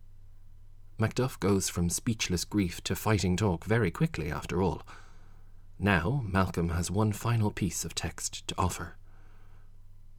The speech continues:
This tune goes manly. "Come, go we to the king. Our power is ready. Our lack is nothing but our leave. Macbeth is ripe for shaking,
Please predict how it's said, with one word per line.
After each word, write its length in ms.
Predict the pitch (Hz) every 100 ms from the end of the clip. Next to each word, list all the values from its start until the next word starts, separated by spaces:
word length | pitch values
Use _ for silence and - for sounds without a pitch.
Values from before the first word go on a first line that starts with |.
| - - - - -
This 220 | - -
tune 320 | - 98 90 90
goes 280 | 92 95
manly. 460 | 101 113 101 73 - - - - - - - - - -
"Come, 260 | - 92 78 - - -
go 160 | - 101
we 240 | 98 104
to 140 | 110 123
the 80 |
king. 340 | 120 104 76 - - - - -
Our 200 | 87 85
power 360 | - 117 82 78
is 200 | 82 85
ready. 340 | 95 - - - - - - - - -
Our 160 | 92 87
lack 340 | 95 120 - -
is 160 | 95
nothing 400 | 92 104 - 131
but 140 | 107 107
our 160 | 110
leave. 460 | 107 98 76 - - - - - - - - - -
Macbeth 480 | 98 - 101 98
is 100 | 90
ripe 240 | 92 101 -
for 140 | -
shaking, 520 | - 117 - - -